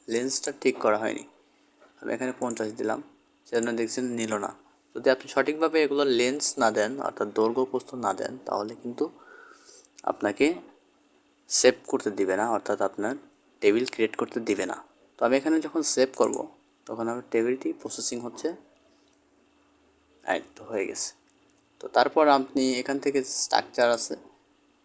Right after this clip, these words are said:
তো আপনি এখানে ব্রাউজ করলে পারে আপনার কোড চলে আসবে।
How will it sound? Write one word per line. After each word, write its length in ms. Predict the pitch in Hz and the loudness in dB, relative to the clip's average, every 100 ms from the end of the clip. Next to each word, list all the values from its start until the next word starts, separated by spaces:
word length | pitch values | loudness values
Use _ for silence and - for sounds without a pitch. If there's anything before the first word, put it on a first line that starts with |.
| _ | _
তো 80 | - | -8
আপনি 140 | 120 | -6
এখানে 200 | 117 139 | -2 -2
ব্রাউজ 400 | 127 110 113 127 | 2 6 6 4
করলে 260 | - 147 143 | 0 2 2
পারে 240 | 139 131 | 2 0
আপনার 200 | 135 - 117 | -2 -4 -8
কোড 160 | - 117 | -6 -4
চলে 180 | - 92 | -2 -2
আসবে। 280 | - - - | -2 -6 -12